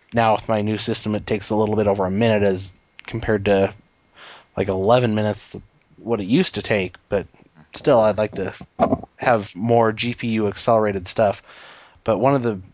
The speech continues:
main things about this is because it's G P U accelerated, you cannot run it on Windows X P.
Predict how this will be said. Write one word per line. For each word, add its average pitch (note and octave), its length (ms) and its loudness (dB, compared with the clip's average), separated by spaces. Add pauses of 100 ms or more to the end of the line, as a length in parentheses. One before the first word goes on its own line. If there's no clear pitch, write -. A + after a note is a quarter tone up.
(360)
main C3 260 2
things C3 240 -2
about C#3 360 0
this B2 320 -2
is A#2 120 -6
because D#3 420 -4
it's D3+ 200 -14
G C#3 240 -10
P C#3+ 140 -8
U B2 140 2
accelerated, A2+ 800 0 (840)
you A2+ 100 -10
cannot C3+ 460 2
run B2 220 2
it B2 120 -2
on G#2+ 220 -2
Windows A2+ 340 0
X G#2+ 220 -4
P. F2+ 340 -10